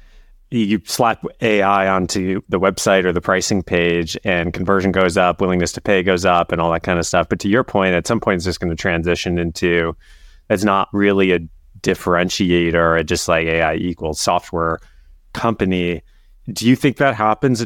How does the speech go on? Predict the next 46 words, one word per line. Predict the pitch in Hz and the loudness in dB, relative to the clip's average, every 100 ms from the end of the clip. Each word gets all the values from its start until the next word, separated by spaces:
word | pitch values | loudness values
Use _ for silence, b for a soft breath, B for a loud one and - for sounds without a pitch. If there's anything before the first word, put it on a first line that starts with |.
| - | -2
in | 131 113 | 0 0
twenty | - 113 113 | 2 0 2
twenty-four? | - 117 107 92 98 92 107 123 | 2 0 0 0 0 2 2 0
Like, | 107 95 | -2 -2
people | - 117 120 | 0 0 2
need | 104 104 | 2 2
to | 92 | 0
think | - 98 | -2 -2
of | 95 | 0
be, | 90 92 - - | 0 0 -2 -4
about | - 95 - | -2 0 0
evolving | 90 87 98 | 2 2 2
their | 92 | 0
message | 87 87 - 87 - | 0 0 -4 -8 -4
that | 90 82 - | 0 0 -2
much? | 90 85 - - - | 0 0 -2 -6 -4
Or | 107 101 | -2 2
do | |
you | 101 | 0
think | 95 101 - | 0 -2 0
that | 92 87 - - | 0 0 -4 -8
that | - 95 | -2 0
advantage | 123 110 123 120 107 - - | 0 2 0 2 -2 -4 -6
lasts? | 101 92 71 - - - - | -2 -2 -2 -6 -4 -4 -4
Like, | - 98 87 85 | -2 2 2 0
like, | 95 85 | -2 2
we | 104 | 2
actually | 113 - 107 98 | 2 0 -2 -2
see | - - 104 98 92 | -2 0 2 2 0
higher | - 107 95 | -2 -2 0
performance | 85 95 - 90 87 87 78 | -2 -6 -2 0 0 -2 -4
just | - 90 - | -2 -4 -2
from | - 90 85 | -2 -2 -4
slapping | - 107 87 92 | -2 -2 0 0
on | 87 87 | 0 0
the | 85 | -2
simple | - 87 85 | -4 -4 -2
messaging | 82 82 87 85 80 80 | -2 -2 -2 -2 -2 0
of, | 78 78 | -2 0
like, | 82 - | -2 -4
"This | 73 | -8
is | 80 78 | -8 -6
now | 80 78 76 - - - - | -2 -2 -2 -6 -16 -16 -6
A | 85 | -4
I | 82 | -2
enabled." | 82 - - - | -4 -8 -10 -12